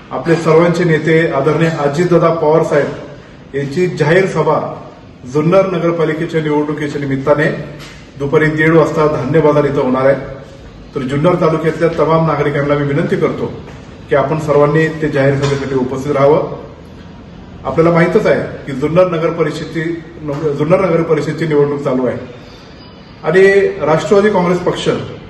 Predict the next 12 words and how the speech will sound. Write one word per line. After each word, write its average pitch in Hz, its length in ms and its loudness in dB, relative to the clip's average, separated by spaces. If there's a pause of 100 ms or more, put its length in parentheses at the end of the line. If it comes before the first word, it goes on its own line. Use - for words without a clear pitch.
(440)
हा 156 80 -2
कायम 175 340 2
जनतेच्या 180 560 -2
सेवेसाठी 165 760 0
त्यांच्या 151 260 -2
पाठीमागं, 151 720 0 (300)
सर्वसामान्य 143 520 2
कुटुंबाच्या 143 500 -4
पाठीमागं 127 400 -4
उभा 123 200 0
राहिलेला 107 280 -2
आहे. 85 80 -12